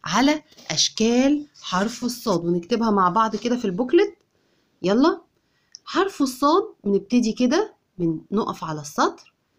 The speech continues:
ونعمل نص دايرة، بعدين نمشي على السطر، نعمل لها السنة بتاعتها.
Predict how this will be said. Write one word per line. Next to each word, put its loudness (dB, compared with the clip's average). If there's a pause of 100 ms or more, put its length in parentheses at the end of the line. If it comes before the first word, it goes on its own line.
(400)
ونعمل -4 (840)
نص -10
دايرة، 0 (480)
بعدين -6
نمشي 0
على 2
السطر، -4 (3000)
نعمل -4
لها -4
السنة -4
بتاعتها. -6